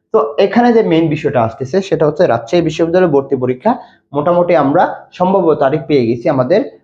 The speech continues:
কত তারিখ? আমরা দেখতে পারতেছি ষোলো তারিখ। তো আমরা একটা হিসাব করতে হবে, আমরা অক্টোবর মাস থেকেই ধরবো, অক্টোবরের পনেরো তারিখ থেকে ধরবো। কারণ হচ্ছে যে এখন মোটামুটি অনেক জন হতাশায় থাকবা,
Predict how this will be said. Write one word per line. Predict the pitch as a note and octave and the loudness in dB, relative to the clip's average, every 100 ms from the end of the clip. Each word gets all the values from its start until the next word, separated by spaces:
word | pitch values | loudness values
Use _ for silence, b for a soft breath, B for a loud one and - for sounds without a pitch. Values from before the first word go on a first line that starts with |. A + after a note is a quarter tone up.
| _ - | _ 0
কত | F#3+ G3+ G3 | 0 0 0
তারিখ? | D#3 D#3+ C#4+ - | 2 2 -2 -4
আমরা | C3+ C#3 | -6 -2
দেখতে | C3+ C3 C3+ | -2 -2 -4
পারতেছি | B2 - F#3 | -6 -6 -6
ষোলো | G3 - F#3+ F3 | -4 0 2 2
তারিখ। | G#2+ E2 - _ _ _ - | -2 -6 -12 _ _ _ -4
তো | |
আমরা | C#3+ F#3+ G#3+ | -2 0 0
একটা | G#3+ | 0
হিসাব | F#3+ F3 B3+ B3 - | -2 0 0 -2 -2
করতে | C3+ - | -4 -4
হবে, | B2 A#2 E3+ | -6 0 0
আমরা | - B2+ - | 0 -2 -2
অক্টোবর | F3+ - A3 A3 | -4 0 0 2
মাস | F#3+ D3+ - | 0 -2 -2
থেকেই | D#3 C#3+ B2+ | -4 -2 -2
ধরবো, | A#2 A#2 G3 C#4 B B | -2 0 0 -2 B B
অক্টোবরের | A3 A3 A#3 A#3 A#3+ A#3+ | -2 0 0 2 2 0
পনেরো | B3+ C4+ C4+ C#4 | 0 2 2 2
তারিখ | A#3 D3+ - | 0 -2 -2
থেকে | A#2+ | -4
ধরবো। | G#2 F#2 F2+ | -4 -8 -8
কারণ | - F3+ G3+ | -4 0 0
হচ্ছে | G3+ G3+ | -2 0
যে | |
এখন | F3 D3+ F3+ F#3 F#3 B - | 0 2 0 0 -6 B -4
মোটামুটি | D#3 F#3 F3+ | 0 2 2
অনেক | E3+ E3 D#3+ | 2 2 0
জন | D#3+ | 0
হতাশায় | D#3 - F3 E3+ D#3 | 0 0 -2 -2 -4
থাকবা, | C#3+ C3+ C#3+ C#3+ | -6 -2 0 0